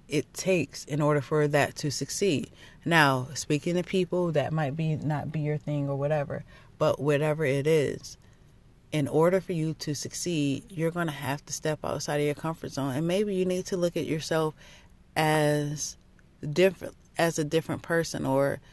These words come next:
realize that you can achieve anything.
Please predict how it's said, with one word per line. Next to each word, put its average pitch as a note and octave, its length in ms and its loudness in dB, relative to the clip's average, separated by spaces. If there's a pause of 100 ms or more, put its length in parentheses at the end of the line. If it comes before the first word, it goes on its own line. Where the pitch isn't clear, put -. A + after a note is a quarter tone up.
(420)
realize F3 560 4
that D#3 80 -4
you D#3 160 -2
can D#3 220 -2
achieve D3 640 -2
anything. C3 720 -4